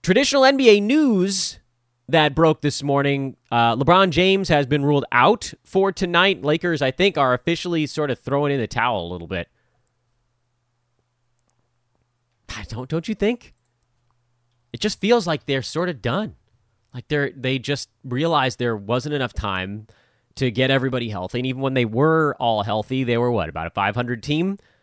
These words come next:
They're sixteen games under right now. They're two games back of the Spurs with one week to go. Yes, San Antonio just got to pick on the Blazers twice, and now their schedule gets tougher with the Nuggets, the Wolves, the Warriors, and the Mavs. The Warriors could,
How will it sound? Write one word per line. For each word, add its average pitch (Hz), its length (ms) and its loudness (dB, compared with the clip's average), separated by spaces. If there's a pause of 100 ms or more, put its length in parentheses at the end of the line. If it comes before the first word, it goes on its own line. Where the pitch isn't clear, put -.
(260)
They're 90 140 -10
sixteen 156 560 -4
games 139 240 0
under 143 180 -2
right 147 140 2
now. 156 100 2
They're 120 100 0
two 285 360 -2
games 226 320 2
back 185 240 4
of 180 40 -6
the 135 80 -4
Spurs 139 720 -2 (560)
with 160 220 2
one 226 180 6
week 190 160 0
to 135 100 -4
go. 101 380 -4 (800)
Yes, 185 300 4
San 190 180 0
Antonio 175 480 2
just 156 200 -6
got 143 180 0
to 113 60 -10
pick - 180 -4
on 139 120 0
the 120 60 -4
Blazers 123 400 -2
twice, 107 380 -2
and 110 80 -6
now 110 160 -2
their 110 100 -4
schedule 104 380 -8
gets 90 180 -12
tougher 143 280 0
with 117 120 -6
the 104 60 -8
Nuggets, 127 320 -2
the 120 100 -8
Wolves, 113 360 -4
the 104 80 -10
Warriors, 117 400 -4
and 104 100 -10
the 147 60 0
Mavs. 160 220 2
The 123 80 -6
Warriors 131 200 -2
could, 101 240 -12